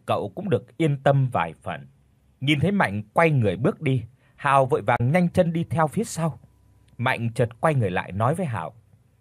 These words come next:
"Mày định đi ra ngoài với tình trạng không mảnh vải che thân như thế này hay sao?" Hào nghe Mạnh nói như vậy thì cậu mới chợt nhớ ra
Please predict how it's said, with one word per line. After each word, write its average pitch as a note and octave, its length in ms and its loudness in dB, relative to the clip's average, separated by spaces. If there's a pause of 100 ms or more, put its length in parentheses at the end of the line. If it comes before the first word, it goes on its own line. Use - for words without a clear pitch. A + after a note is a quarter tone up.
(260)
"Mày A#2+ 160 0
định A#2+ 280 -4
đi C3 100 0
ra C3 100 2
ngoài G#2 320 0
với A#2 180 -4
tình F#2+ 160 -6
trạng F#2+ 280 -4
không B2 280 -2
mảnh E2+ 200 -2
vải D#2 200 -4
che A2+ 100 -2
thân A#2+ 220 0
như G#2+ 80 -2
thế A#2+ 100 -6
này B2+ 160 -2
hay G2 120 -6
sao?" G#2+ 220 -2 (1400)
Hào B2+ 320 2
nghe D#3 160 2
Mạnh A#2+ 280 -2
nói C3 200 2
như G#3 160 -2
vậy - 200 0 (360)
thì D3+ 220 -2
cậu A#2 240 4
mới F3+ 200 0
chợt A2+ 200 2
nhớ D3 380 2
ra E3 240 -6